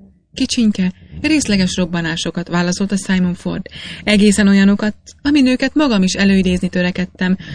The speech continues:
ha robbanó lég jelenlétének megállapítása forgott szóban.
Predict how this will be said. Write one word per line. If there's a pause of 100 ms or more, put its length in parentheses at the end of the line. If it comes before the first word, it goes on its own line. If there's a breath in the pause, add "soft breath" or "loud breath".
(140 loud breath)
ha
robbanó
lég
jelenlétének
megállapítása
forgott
szóban.